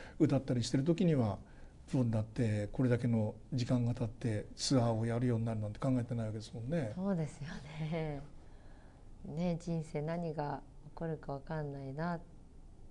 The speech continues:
Speaker 2: ていうのはあります。やっぱり夢を持ち続けること。
Speaker 1: はい。
Speaker 2: うん。夢を思い描くことって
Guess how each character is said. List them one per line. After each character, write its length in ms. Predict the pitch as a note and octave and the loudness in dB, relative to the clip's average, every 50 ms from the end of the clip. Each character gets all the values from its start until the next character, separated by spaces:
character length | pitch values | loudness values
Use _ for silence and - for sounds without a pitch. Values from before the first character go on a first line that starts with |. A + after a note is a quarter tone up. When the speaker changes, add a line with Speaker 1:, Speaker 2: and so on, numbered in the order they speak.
| - - - | -16 -16 -12
Speaker 2:
て 100 | - D#3+ | -12 -10
い 40 | D3 | -10
う 20 | |
の 140 | C#3+ C#3+ C#3+ | -8 -10 -10
は 160 | D3 C#3+ C#3 - | -10 -12 -12 -10
あ 60 | - | -10
り 120 | C#3 C#3+ C3+ | -8 -8 -6
ま 200 | C#3 C#3+ C#3+ C#3 | -6 -8 -8 -10
す。 40 | - | -12
や 60 | - - - - - - - - - - - - - - - - - - | -16 -18 -20 -18 -18 -18 -18 -18 -16 -16 -16 -18 -18 -18 -18 -18 -16 -8
っ 20 | - | -6
ぱ 60 | F#3 | -4
り 180 | F3+ E3 D#3 - - - - - - - | -4 -4 -4 -6 -10 -12 -14 -12 -8 -2
夢 400 | E3+ F#3+ F#3+ G3+ B3+ C4+ C4+ C4+ - - - - - - - - | 0 2 4 4 4 4 2 0 -4 -10 -16 -16 -16 -16 -4 -2
を 200 | F#3+ G3+ F#3+ E3+ | 0 2 2 2
持 180 | C3+ C#3+ D3+ D3+ | 0 0 -2 -4
ち 140 | - - - | -4 -8 -8
続 260 | - G#3+ G#3 A3 G#3+ | -6 0 0 0 2
け 140 | G#3+ B3 A3+ | 4 2 2
る 80 | F#3+ | 2
こ 160 | - - - B2 | 0 -4 -6 -6
と。 260 | - B2+ B2 C3+ D#3 - | -6 -6 -6 -6 -6 -6
Speaker 1:
は 160 | - B2+ A2 | -4 -4 -4
い。 40 | G#2+ A2 A2 - - - - - | -4 -4 -8 -12 -12 -14 -10 -10
Speaker 2:
う 40 | D#3 | -8
ん。 240 | D3+ D3+ D3 D3 C#3+ C#3+ C#3+ C#3+ - - - - - - - - - - - - - - - | -6 -6 -6 -8 -8 -10 -12 -12 -14 -14 -16 -14 -14 -14 -16 -16 -16 -18 -18 -18 -18 -12 -8
夢 260 | F3 E3+ E3+ G3 A3 | -6 -2 0 2 2
を 60 | G#3+ F3+ | 2 0
思 400 | - - C#3+ C#3 C#3+ D#3 D#3+ E3 | 0 -2 -4 -4 -4 -4 -2 -2
い 100 | E3 E3 | -2 -4
描 160 | E3 - F3 | -4 -6 -10
く 120 | - - - | -10 -10 -8
こ 140 | - D#3 C#3+ - | -8 -8 -8 -6
と 220 | - C3 C3+ D3 - - - - - - - - - - - - - - - - - - - - | -8 -8 -8 -8 -12 -14 -16 -16 -16 -16 -16 -16 -16 -16 -16 -16 -18 -18 -18 -16 -16 -16 -14 -10
っ 0 | |
て 200 | - F3 E3 - | -8 -6 -6 -6